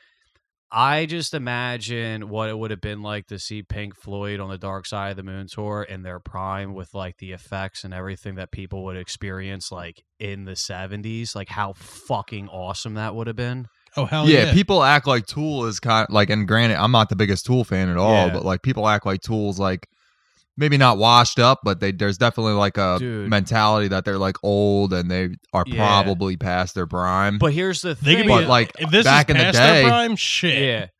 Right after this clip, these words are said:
Speaker 3: back
Speaker 1: But
Speaker 3: in the day, you gave bands time to stretch out their careers and hash things out.
Speaker 1: Exactly.
Speaker 3: Like, you know, like Led Zeppelin,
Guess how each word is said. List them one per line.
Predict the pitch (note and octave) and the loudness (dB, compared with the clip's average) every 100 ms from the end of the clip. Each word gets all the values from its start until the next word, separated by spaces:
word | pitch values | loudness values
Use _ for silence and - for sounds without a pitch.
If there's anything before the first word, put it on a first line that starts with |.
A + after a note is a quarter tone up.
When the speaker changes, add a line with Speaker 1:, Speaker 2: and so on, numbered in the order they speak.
| G#2 | 2
Speaker 3:
back | B2 C3+ | 6 8
Speaker 1:
But | D3 | 6
Speaker 3:
in | |
the | C3+ | 2
day, | A2+ A#2+ D#3 | 4 4 6
you | B2 | 2
gave | G#2+ A#2 C#3 A2 | 2 4 4 2
bands | G#2+ G2+ G2 - | 0 0 -2 -2
time | A2 G2 G2 F#2 F#2+ | 0 0 0 0 -2
to | F#2 | -6
stretch | - A2 G#2 - | -2 0 0 2
out | G#2 G2 | 0 0
their | G2+ | -2
careers | F#2+ G2+ G2+ G2 G2 F#2 | -4 -2 0 0 0 -2
and | G2 | -6
hash | F#2+ G2+ G2 - | -4 -2 -4 -4
things | G2 F#2+ F2+ | -6 -4 -4
out. | F#2 F#2+ F#2+ F#2+ | -2 0 0 -2
Speaker 1:
Exactly. | A#2+ F#2+ F2+ B2 A#2 G2+ | -2 -2 -2 -2 -6 -4
Speaker 3:
Like, | |
you | F#2+ | -2
know, | F2 | -2
like | F2+ F2+ G2 | -2 -4 -4
Led | F#2 F2+ | -6 -4
Zeppelin, | F#2+ F#2 G2 F#2+ F2+ | -4 -4 -6 -6 -6